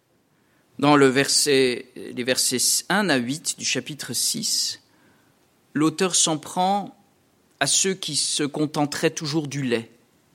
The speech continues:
de ceux qui veulent, à ceux qui veulent rester des bébés, des tout petits. Et dans les versets neuf à vingt,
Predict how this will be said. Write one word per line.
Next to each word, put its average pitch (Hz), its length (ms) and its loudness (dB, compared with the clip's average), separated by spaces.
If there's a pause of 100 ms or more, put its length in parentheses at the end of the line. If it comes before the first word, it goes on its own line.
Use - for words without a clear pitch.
(160)
de 143 120 -2
ceux 185 220 2
qui - 180 -4
veulent, 160 400 4
à 135 80 4
ceux 185 240 0
qui 151 160 -8
veulent 147 180 2
rester 156 460 -2
des 135 140 -2
bébés, 120 420 -4 (540)
des 117 100 -2
tout 151 220 -8
petits. - 400 -8 (1900)
Et 147 120 0
dans 147 140 4
les 143 100 4
versets 131 640 2
neuf 151 400 0
à 147 80 2
vingt, 127 380 -2